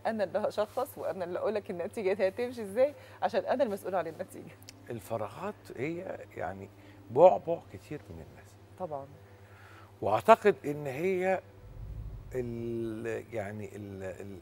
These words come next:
Speaker 2: الداعي او بدايه ال-، ال-، ال-، ال-، الكوارث، بدايه النار، الفراغات.
Speaker 1: طبعا. الفراغات ديت مشكله
Speaker 2: مم.
Speaker 1: وبتتعب العيان نفسيا جدا.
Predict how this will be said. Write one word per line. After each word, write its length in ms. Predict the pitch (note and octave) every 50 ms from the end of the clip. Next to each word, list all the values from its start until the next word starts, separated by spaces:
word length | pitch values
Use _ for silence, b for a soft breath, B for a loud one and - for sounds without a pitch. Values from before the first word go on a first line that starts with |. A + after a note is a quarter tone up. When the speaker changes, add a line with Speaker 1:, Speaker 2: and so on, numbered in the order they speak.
| - -
Speaker 2:
الداعي 920 | G2 G2+ F#2+ F2+ F2+ F2+ - - D3 F3+ F#3+ - - E3 E3 E3+ E3 - - -
او 200 | G2 A2 A2 G#2+ G#2+ G#2+ G2+
بدايه 460 | G#2+ G2+ C3 D#3+ F#3 G3+ G3 G3 F#3 - - -
ال-، 140 | A#2+ G#2+ - -
ال-، 260 | A#2 G#2+ A2 - G#2
ال-، 140 | A2 A2+ A2+ A2 - G#2
ال-، 220 | G#2 G#2 G#2 G#2 G2+ - G#2+
الكوارث، 760 | G#2+ G2+ G2 - - - A2+ G#2+ A#2 A#2 G#2 F2+ F2+ - - - -
بدايه 400 | E2+ F#2+ - B2 C#3+ D3 D3 D3+ - -
النار، 440 | - A#2 A#2 A#2+ A#2+ A2+ G2 E2+ - - - - - - - - - - - - - - - - - - - - - - - - -
الفراغات. 480 | - E2 - - G#2 G2+ F#2 E2+ E2 -
Speaker 1:
طبعا. 320 | A3+ G#3+ F#3+ E3+ D3+ D3 D#3 D#3+ - - - - - - -
الفراغات 440 | - E3 - G3 G3 F#3 F3+ G#3+ A#3+
ديت 220 | G3+ A3 G#3 A3 G#3+ -
مشكله 420 | F3 E3+ - - - G3 E3 D#3 C#3+ B B B B B
Speaker 2:
مم. 60 | - F2 A#2
Speaker 1:
وبتتعب 600 | D#3 D3 F3+ F3 - - A#3+ G3+ - G#3 F#3+ F3+ D#3+
العيان 500 | D#3 D3 D3 D3+ D#3 D#3 F3 G3 G#3 G3
نفسيا 420 | F#3 E3+ - - - G#3 G3+ F#3+ F3 E3 D#3
جدا. 340 | D#3 F#3 E3 - - C#3 C3